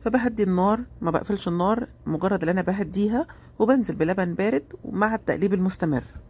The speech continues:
وبفضل اقلب في البشاميل، ما بشيلش ايدي منه لغايه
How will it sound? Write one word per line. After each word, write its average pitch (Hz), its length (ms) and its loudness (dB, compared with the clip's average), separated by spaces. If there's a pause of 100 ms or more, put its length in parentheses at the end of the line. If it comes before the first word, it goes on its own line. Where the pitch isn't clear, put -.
(760)
وبفضل 185 440 2
اقلب 185 300 0
في - 80 -4
البشاميل، 185 580 2
ما 202 60 0
بشيلش 175 400 -2
ايدي 185 220 -2
منه 208 340 0
لغايه 180 280 -2